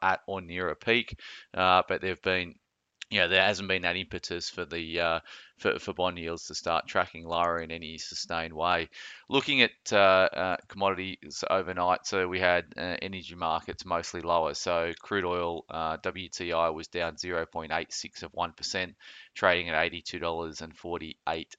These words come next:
uh, U S a barrel. Brent's trading at eighty-six point one nine. Coal prices were up a little bit overnight, uh, up one point three percent. The active contracts trading at a hundred and fifty-three dollars fifty U S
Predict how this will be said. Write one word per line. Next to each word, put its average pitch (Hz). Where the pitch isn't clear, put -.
uh, 80
U 82
S 82
a 80
barrel. 90
Brent's 92
trading 85
at 80
eighty-six -
point 90
one 85
nine. 90
Coal 107
prices 95
were 90
up 90
a 87
little 90
bit 92
overnight, 85
uh, -
up -
one 87
point 87
three 85
percent. 87
The 85
active 80
contracts 82
trading 82
at 76
a 80
hundred 87
and -
fifty-three 80
dollars 80
fifty 85
U 95
S 82